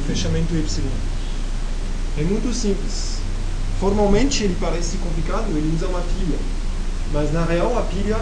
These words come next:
ela não faz nada mais do que o que a gente faz intuitivamente. O que que eu vou ter que fazer? Eu vou ter que partir dos estados do conjunto para o qual quero calcular o epsilon fechamento. Eu comecei com os estados um e dois porque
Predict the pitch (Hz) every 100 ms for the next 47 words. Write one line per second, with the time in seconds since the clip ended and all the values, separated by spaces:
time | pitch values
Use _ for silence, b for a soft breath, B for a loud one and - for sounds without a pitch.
0 | - 170 170 180 190 170 - 233 208 214
1 | 214 214 - 208 202 202 202 196 196 208
2 | 196 170 175 - - 185 160 - - -
3 | - - - - - - - - - -
4 | - - 240 226 233 214 214 202 165 143
5 | 143 - 202 208 208 190 165 - - -
6 | - - - - - - - - 190 185
7 | - 262 269 220 214 - 202 208 190 -
8 | - - - - - - - - - 214
9 | 214 247 208 202 214 202 - - 165 -
10 | 185 180 180 85 - - 80 78 87 -
11 | 151 - 143 151 143 - - - - -
12 | - - - - - - - - - -
13 | 139 170 151 151 180 175 165 147 147 165
14 | 156 156 160 156 151 160 160 - - -